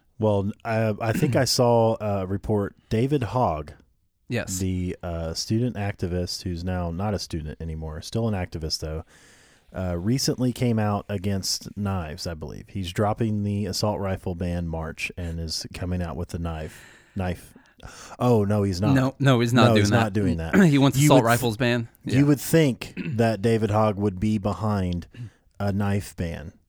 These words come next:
Speaker 2: Yeah.
Speaker 1: And we should all move to the, have you seen the plastic knives that I've seen? I think Billy Mays used to do something on that.
Speaker 2: Yeah.
Speaker 1: He died. I think I saw an infomercial about plastic, uh, knives that cut your tomatoes just like a,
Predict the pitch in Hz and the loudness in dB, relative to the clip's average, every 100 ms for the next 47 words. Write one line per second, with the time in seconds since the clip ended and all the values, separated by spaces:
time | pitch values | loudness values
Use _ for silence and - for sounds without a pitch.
0 | _ _ - 101 87 - 101 98 92 92 | _ _ -6 -4 -4 -6 -4 -2 -2 -4
1 | 101 95 98 101 107 107 107 98 - 104 | -4 -4 0 2 2 2 0 0 -2 -2
2 | 92 - - - - - - - 120 120 | -4 -10 -20 -20 -20 -20 -10 -4 -2 -2
3 | - 170 151 - 127 143 - 139 139 135 | 0 0 0 -2 -2 -2 -4 -6 -4 -2
4 | 139 143 - 104 - - _ _ - 110 | -4 -6 -4 -6 -6 -16 _ _ -8 -6
5 | - 139 135 123 101 139 113 117 117 101 | -2 -2 0 -2 -4 -6 -2 0 0 0
6 | 98 120 120 127 - 123 127 135 131 143 | 0 -2 -2 -6 -4 -4 -4 -4 -4 -4
7 | 127 127 127 127 139 - 120 117 101 104 | -2 -2 -2 -2 -2 2 2 2 0 2
8 | 117 123 - - - - - _ 240 202 | 0 -2 -8 -18 -16 -16 -16 _ -6 -4
9 | 131 110 131 113 - 107 107 107 120 120 | -2 0 2 2 0 0 -2 0 0 0
10 | 120 - 123 113 98 90 - - 104 107 | -2 -2 -4 -4 -6 -6 -6 -6 -6 -4
11 | - 123 - - 113 113 113 117 120 107 | -6 -6 -10 -10 -6 -4 -2 -2 -2 -4
12 | - - 110 92 98 107 104 101 101 95 | -8 -6 -6 -6 -6 -4 -2 -2 -4 -4
13 | 95 - 98 95 87 | -6 -4 -6 -4 -6